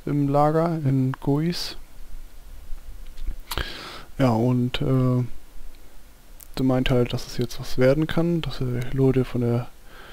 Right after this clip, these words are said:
dass wir die Russen von der Insel vertreiben, hofft er.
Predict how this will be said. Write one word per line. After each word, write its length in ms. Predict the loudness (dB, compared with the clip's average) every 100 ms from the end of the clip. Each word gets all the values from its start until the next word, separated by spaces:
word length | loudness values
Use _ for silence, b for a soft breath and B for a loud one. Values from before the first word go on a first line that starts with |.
| B B B B B
dass 140 | -6
wir 40 | -2
die 80 | 2
Russen 300 | 2 0 -2
von 160 | 0
der 100 | 2
Insel 220 | 2 2
vertreiben, 580 | 0 0 2 2 2 2
hofft 220 | 0 2
er. 160 | 4 4